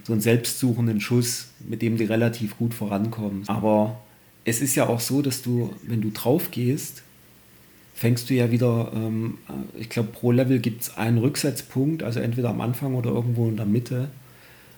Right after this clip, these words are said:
Und dann fängst du jedes Mal wieder an und musst so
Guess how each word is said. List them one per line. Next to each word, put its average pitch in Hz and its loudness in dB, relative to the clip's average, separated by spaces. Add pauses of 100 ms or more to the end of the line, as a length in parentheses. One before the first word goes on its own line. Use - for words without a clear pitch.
(340)
Und 110 2
dann 113 4
fängst 120 2
du 127 4
jedes 117 2
Mal 113 2
wieder 117 2
an 110 2
und 110 2
musst - -6
so 117 2